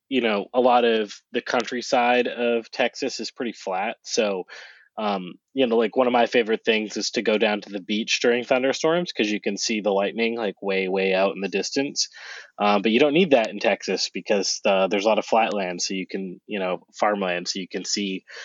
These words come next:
you know, you can see everything everywhere. We also had a t-, tornado warning at one point.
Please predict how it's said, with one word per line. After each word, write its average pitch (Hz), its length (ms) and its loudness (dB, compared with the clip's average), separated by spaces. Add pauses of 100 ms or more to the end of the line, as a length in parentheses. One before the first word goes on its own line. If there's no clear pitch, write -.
(280)
you 101 100 -2
know, 90 220 -2 (180)
you 107 120 -6
can 107 100 0
see 110 200 2
everything 98 560 -2 (160)
everywhere. 92 500 -2 (160)
We 135 80 4
also 156 200 4
had 139 140 4
a 104 40 -4
t-, - 240 0
tornado 120 500 4
warning 98 300 0
at 95 100 -6
one 95 200 -6
point. 98 360 -6